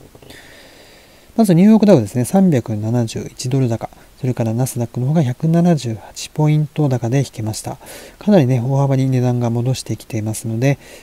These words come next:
この辺仮想通貨にね、かなり追い風になるかなというふうに考えています。ニューヨークダウ先物ですけども、マイナス七十ドルということで、こちらも小動きですね。だいぶ値段の方が、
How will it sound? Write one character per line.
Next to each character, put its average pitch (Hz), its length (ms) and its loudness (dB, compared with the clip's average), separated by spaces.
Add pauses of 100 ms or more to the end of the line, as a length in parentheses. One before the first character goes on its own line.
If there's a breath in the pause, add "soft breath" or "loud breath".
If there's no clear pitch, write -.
(160 loud breath)
こ - 100 -2
の 214 60 6
辺 226 80 6
仮 185 140 -2
想 220 160 2
通 220 140 0
貨 - 80 -2
に 110 80 -2
ね、 110 140 -4
か 151 120 0
な 123 80 2
り 110 80 -2
追 127 100 -2
い 127 60 -2
風 127 200 0
に 120 140 -2
な 127 80 0
る 117 80 -2
か 113 140 -6
な 156 160 0
と 117 120 -8
い 117 60 -6
う 110 40 -8
ふ 107 40 -6
う 120 60 -6
に 113 100 -4
考 113 140 -10 (100)
え 110 80 -4
て - 140 -14
い 107 60 -10
ま 110 100 -4
す。 - 140 -14 (500 loud breath)
ニ 190 60 2
ュ - 40 4
ー - 40 4
ヨ 214 60 4
ー - 40 2
ク 208 80 4
ダ 190 100 6
ウ 131 60 -2
先 - 240 -10
物 123 240 -2
で 127 100 -2
す - 100 -14
け 113 80 -6
ど 110 80 -6
も、 117 160 -2
マ 123 140 -2
イ 143 80 -2
ナ 151 140 -2
ス - 120 -8
七 131 300 -2
十 139 220 -2
ド 123 80 -4
ル 104 100 -8
と - 80 -8
い 110 40 -4
う 110 40 -6
こ - 100 -14
と 117 140 -10
で、 127 180 -2 (300 loud breath)
こ - 120 -18
ち 220 100 -2
ら 220 80 4
も 220 120 4
小 190 200 -2
動 190 140 -2
き - 120 -10
で - 80 -14
す - 120 -12
ね。 135 120 0
だ 151 100 2
い 180 60 4
ぶ 175 80 2
値 147 140 0
段 180 180 2
の 196 80 0
方 185 200 2
が、 117 260 -2